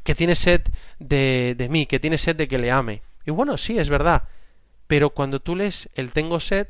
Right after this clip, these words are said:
¿cómo haría una exégesis? Pues yo lo que haría sería primero ver cómo aparece la sed en toda la Escritura, y cómo aparece desde el Génesis el agua, cómo aparece en Éxodo diecisiete las aguas de Masá y Meribá, cómo el pueblo de Israel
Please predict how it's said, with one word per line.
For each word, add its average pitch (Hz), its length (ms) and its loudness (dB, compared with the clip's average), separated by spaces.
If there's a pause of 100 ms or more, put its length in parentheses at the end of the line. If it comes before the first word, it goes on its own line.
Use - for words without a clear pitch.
¿cómo 175 260 2
haría 135 400 2
una 131 200 -4
exégesis? - 720 -6 (320)
Pues 127 160 -4
yo 139 80 2
lo 147 100 4
que 151 100 0
haría 156 140 2
sería 143 280 0
primero 147 320 -2
ver 165 180 0 (320)
cómo 156 220 0
aparece 156 380 2
la 143 100 2
sed 156 200 -4
en 143 120 -6
toda 156 100 0
la 139 80 2
Escritura, 117 640 -8 (340)
y 135 100 -6
cómo 151 200 2
aparece 139 380 4
desde 127 140 0
el 120 80 -2
Génesis 131 500 -4
el 113 80 -4
agua, 139 440 2 (360)
cómo 151 180 0
aparece 131 720 2 (200)
en 135 160 -4
Éxodo 139 320 0
diecisiete 131 800 0
las 123 220 -4
aguas 127 240 0
de 127 80 -4
Masá 117 260 -6
y 127 80 -4
Meribá, 120 460 0
cómo 135 200 -2
el 135 100 -4
pueblo 139 340 0
de 131 80 -2
Israel 127 420 0